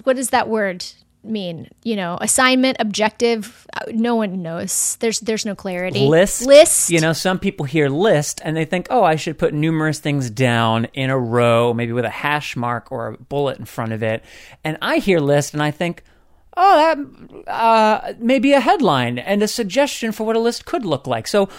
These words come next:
Speaker 2: what Amy and I ultimately have to present is some hodgepodge of lists of top ten things that we'd like to share.
Speaker 1: Right.
Speaker 2: As well as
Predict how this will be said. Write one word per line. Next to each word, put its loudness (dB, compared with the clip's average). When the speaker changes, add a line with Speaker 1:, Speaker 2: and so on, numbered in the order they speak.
Speaker 2:
what -2
Amy 0
and 0
I 0
ultimately 0
have -2
to -20
present -4
is 0
some -2
hodgepodge -2
of 0
lists -2
of -2
top -4
ten -2
things -8
that -4
we'd -10
like -10
to -20
share. -8
Speaker 1:
Right. -4
Speaker 2:
As -2
well 2
as -4